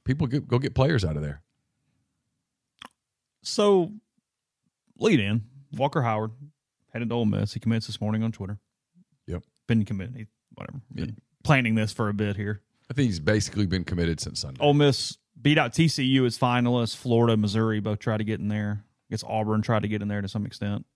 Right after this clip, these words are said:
Speaker 2: um, as well as plenty more. He was, uh, a five-star out of the twenty twenty-two class,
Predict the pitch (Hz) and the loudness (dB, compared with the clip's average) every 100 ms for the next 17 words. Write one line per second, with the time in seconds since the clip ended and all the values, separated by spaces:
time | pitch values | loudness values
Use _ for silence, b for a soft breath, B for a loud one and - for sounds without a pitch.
0 | - 104 98 95 95 107 110 - _ _ | -10 -6 -4 -4 -4 -6 -8 -12 _ _
1 | - 98 98 92 - - 117 90 101 95 | -8 -6 -4 -6 -10 -6 -6 -4 -4 -6
2 | 92 b b b b b b b - 139 | -10 b b b b b b b 2 4
3 | 131 131 127 113 117 113 110 110 104 123 | 4 4 4 2 2 0 0 -2 -2 -2
4 | 117 - 135 135 - 127 131 131 - 113 | 2 4 4 4 2 0 0 -2 0 0
5 | 107 117 120 110 117 107 113 - 110 110 | 2 2 0 2 0 0 -2 0 0 0
6 | 107 - | -2 -8